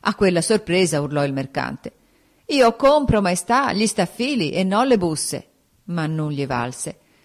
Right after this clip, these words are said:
Lui aveva detto che gli aveva compro e per forza gli furono consegne le dodici nerbate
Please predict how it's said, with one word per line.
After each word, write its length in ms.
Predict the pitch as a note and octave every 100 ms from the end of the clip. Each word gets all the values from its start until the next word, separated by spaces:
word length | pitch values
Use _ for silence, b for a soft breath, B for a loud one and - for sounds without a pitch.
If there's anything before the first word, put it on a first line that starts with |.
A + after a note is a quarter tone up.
| b
Lui 320 | G#3 B3 C4
aveva 280 | A3+ G#3 G#3
detto 420 | G#3+ A3+ A3+ A3
che 100 | G#3
gli 140 | G3
aveva 240 | F#3+ F#3+ F#3
compro 560 | G#3+ A#3 G3+ - - -
e 160 | F#3
per 240 | F#3 F#3 F3+
forza 560 | - G#3+ C4 D4 D4
gli 140 | B3+ A3+
furono 340 | G3+ G3+ G3
consegne 640 | F#3+ F3+ - G#3+ A#3 A3
le 140 | F#3+ E3+
dodici 440 | F3+ G3 G3+ -
nerbate 600 | F3 E3+ - B2+ C3+ -